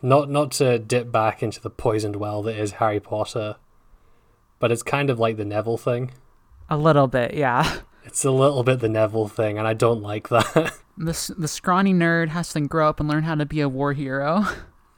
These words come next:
Speaker 1: He needs to learn to be a man, T M.
Speaker 2: God, um, Sadie, I just don't know where Sadie's gonna be this book. Like, I don't really get what her thing is yet, so I guess that maybe that's what, what my deal is. I kinda knew what Sadie's deal was in the first episode of,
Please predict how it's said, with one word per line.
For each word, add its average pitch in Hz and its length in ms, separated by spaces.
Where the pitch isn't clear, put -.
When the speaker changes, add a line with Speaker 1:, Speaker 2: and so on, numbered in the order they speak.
Speaker 1:
He 127 80
needs 113 100
to 117 100
learn 120 180
to - 80
be 113 140
a 107 100
man, 107 600
T 107 240
M. 110 340
Speaker 2:
God, 160 460
um, 156 640
Sadie, 196 680
I 214 100
just 233 140
don't 208 140
know 180 140
where 156 100
Sadie's 143 340
gonna 135 160
be 131 160
this 127 180
book. 131 280
Like, 147 120
I 151 80
don't 160 100
really 147 160
get 135 180
what 143 100
her 135 100
thing 123 380
is 123 200
yet, 127 260
so 156 120
I 143 80
guess 147 160
that 147 140
maybe 139 160
that's 131 220
what, 139 380
what 147 160
my 131 140
deal 131 220
is. 131 140
I 139 60
kinda 175 260
knew 147 200
what 143 140
Sadie's 143 380
deal 131 280
was 131 240
in 127 80
the 123 80
first 123 320
episode 127 420
of, - 260